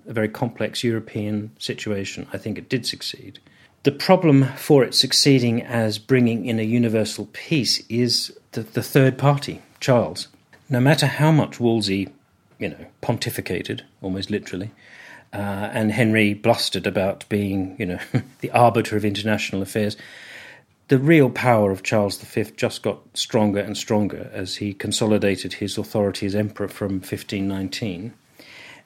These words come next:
And, uh, to cut a long story short, uh, uh, in fifteen twenty-one, Francis was,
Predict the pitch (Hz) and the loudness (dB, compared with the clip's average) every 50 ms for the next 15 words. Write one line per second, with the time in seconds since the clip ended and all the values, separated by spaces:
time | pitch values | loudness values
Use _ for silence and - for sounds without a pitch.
0 | _ _ - 113 120 120 120 120 120 120 120 - - - _ _ _ _ _ _ | _ _ -4 0 2 4 4 4 4 2 0 -4 -8 -10 _ _ _ _ _ _
1 | _ _ _ _ _ - 120 113 110 110 113 - - - - - _ _ - - | _ _ _ _ _ -10 -8 -6 -6 -6 -6 -8 -12 -18 -20 -20 _ _ -14 -6
2 | - 127 117 113 113 113 113 104 107 - 120 107 101 95 - - - 156 131 104 | -4 -2 0 2 2 2 2 0 0 -2 0 0 0 0 -2 0 2 2 2 2
3 | - - - _ _ _ _ _ _ - - - - - 139 139 - - 131 123 | 0 -4 -10 _ _ _ _ _ _ -18 -18 -18 -14 -14 -14 -12 -12 -12 -12 -12
4 | - - - - - 110 104 - 143 127 - 127 117 110 - 117 104 - 104 101 | -14 -16 -18 -12 -10 -8 -2 0 0 0 2 0 -2 0 0 -2 -2 -2 -2 0
5 | 127 135 120 90 - 120 131 135 - _ _ _ _ _ _ _ _ _ - 131 | 0 0 0 0 -4 -8 -12 -14 -16 _ _ _ _ _ _ _ _ _ 0 0
6 | 123 127 123 - - 117 107 - - 113 107 107 107 - - | 2 2 0 -2 -4 -4 -6 -4 -2 -2 -2 -2 -2 -6 -10